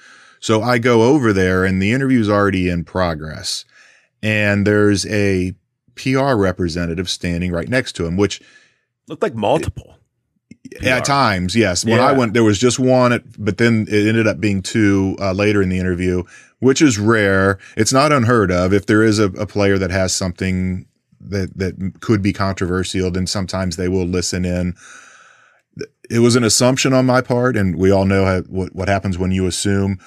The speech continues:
Speaker 1: But because I got in late, I assumed that there had been ground rules that, hey, he's, he's gonna only talk about football. He's not gonna talk about the other stuff, or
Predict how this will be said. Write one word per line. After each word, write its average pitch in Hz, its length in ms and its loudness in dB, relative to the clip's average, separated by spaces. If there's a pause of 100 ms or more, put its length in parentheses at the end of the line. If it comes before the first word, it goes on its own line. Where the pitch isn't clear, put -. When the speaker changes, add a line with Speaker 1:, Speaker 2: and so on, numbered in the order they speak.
(140)
Speaker 1:
But 92 120 -2
because 127 340 2
I 120 120 4
got 92 260 2
in 87 160 0
late, 87 360 0 (380)
I 110 140 0
assumed 110 400 2
that 92 120 -6
there 107 160 2
had 98 120 0
been 95 180 0
ground 92 320 0
rules 92 280 0
that, 90 180 -4
hey, 101 200 0
he's, 90 280 -2
he's 92 160 -6
gonna 95 160 -4
only 95 180 -2
talk 92 200 -4
about 87 180 -6
football. 87 280 -6
He's 82 100 -6
not 85 180 -8
gonna 85 100 -10
talk 82 160 -8
about 82 180 -8
the 87 80 -6
other 85 140 -4
stuff, - 280 -6 (100)
or 135 560 4